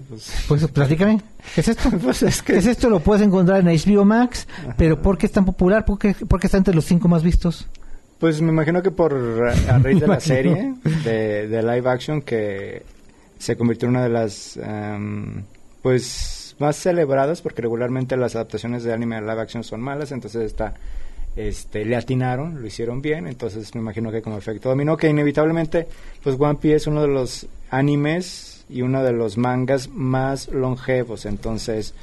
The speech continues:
Speaker 1: si te quieres poner al día, sí necesitas bastante tiempo para hacerlo, porque son cientos episodios, entonces, pues, ahí está. Y tiene, pues, su encanto y todo eso, entonces, pues, me imagino que es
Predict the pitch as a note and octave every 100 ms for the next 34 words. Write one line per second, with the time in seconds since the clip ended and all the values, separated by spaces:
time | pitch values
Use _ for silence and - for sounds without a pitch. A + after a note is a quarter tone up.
0 | - - - - - - B2+ C3 F3 F#3+
1 | E3+ E3 E3 D#3+ E3+ D#3+ D3+ C#3+ D#3 C#3
2 | - - C#3+ C#3 - E3+ D#3+ D#3+ F3 D#3+
3 | - C#3 C#3+ C#3+ A#2 G#2+ B2+ B2+ A2 A2
4 | A#2 B2 A#2+ B2+ B2 A#2 B2 A#2+ - A2
5 | - G#2+ B2 A#2+ B2+ A2 G2+ A2 A2 -
6 | G#2+ G2 - - - - - - - -
7 | - A2 A2 G2 F#2+ - - - - A#2+
8 | C3 B2 B2 A2+ A2+ G#2+ G#2 B2+ C3 C3
9 | B2 A#2 B2 B2+ C3+ B3+ D4 C#4 A#3 F#3+
10 | - D#3+ D3 C#3 C3 C3 B2+ B2+ B2 -